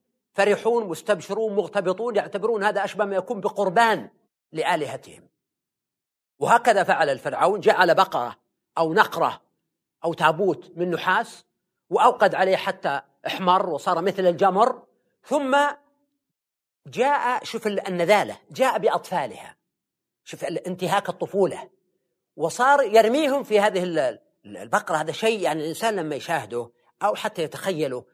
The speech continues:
يعني مشهد بشع لا تطيقه النفوس ال-، السوية السليمة حتى لو لم تكن على دين. فصارت ترى أولادها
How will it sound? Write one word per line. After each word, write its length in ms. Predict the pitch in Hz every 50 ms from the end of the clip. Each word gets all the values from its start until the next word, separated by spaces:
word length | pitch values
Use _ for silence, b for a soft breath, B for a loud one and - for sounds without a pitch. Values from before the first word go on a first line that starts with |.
| _ _ _ -
يعني 220 | 170 - 160 175
مشهد 640 | 208 262 - - 165 190 185 151 135 165 147 - - _ _ _ _
بشع 460 | 120 214 247 240 - 233 180 - - - _ _ _ _ _ _ -
لا 120 | 165 220
تطيقه 440 | 240 - 254 254 277 269 - 220 208
النفوس 400 | 202 202 180 - 240 226 - 208
ال-، 140 | 190 180 170
السوية 480 | - - - - 208 208 247 240 233
السليمة 380 | 180 160 - 214 220 233 226 196
حتى 300 | - - 269 262 - 214
لو 120 | 214 220
لم 140 | 226 226 208
تكن 280 | - 214 208 220 208 180
على 200 | 180 185 175 165
دين. 280 | 156 214 180 - - _ _ _ _ _ _ _ _ _ _ _ _ _ _ -
فصارت 460 | 190 190 - 285 302 285 269 277 -
ترى 220 | 254 285 285 262 -
أولادها 640 | 233 226 233 269 277 240 254 226 247 269 269 -